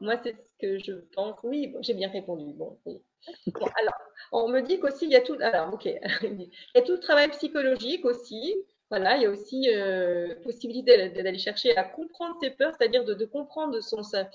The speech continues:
Speaker 1: sa, sa mentalisation, qu'est-ce qui, de mettre en, en paix, de comprendre et de mettre en pardon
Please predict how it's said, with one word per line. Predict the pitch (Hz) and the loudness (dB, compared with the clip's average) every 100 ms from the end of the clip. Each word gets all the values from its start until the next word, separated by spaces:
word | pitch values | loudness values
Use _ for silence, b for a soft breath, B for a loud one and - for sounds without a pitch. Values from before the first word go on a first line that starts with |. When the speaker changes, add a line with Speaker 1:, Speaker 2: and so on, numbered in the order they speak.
| B B | B B
Speaker 1:
sa, | - 208 | -4 -4
sa | 196 220 | -2 -2
mentalisation, | 254 330 294 285 240 240 311 | 0 0 -2 4 4 4 -6
qu'est-ce | 339 294 | -6 -6
qui, | - 240 - _ _ | -8 -18 -18 _ _
de | 185 233 | -4 0
mettre | 233 240 | 0 0
en, | 220 202 | 0 0
en | 208 208 - | -2 -6 2
paix, | 285 381 - _ _ _ B - | 4 4 -6 _ _ _ B -10
de | |
comprendre | 208 294 294 320 330 269 - B | -6 -6 -4 -6 -4 -6 -10 B
et | - | -6
de | 202 | 2
mettre | 240 262 233 | 2 4 0
en | |
pardon | 208 - 302 247 269 | -2 0 0 0 -4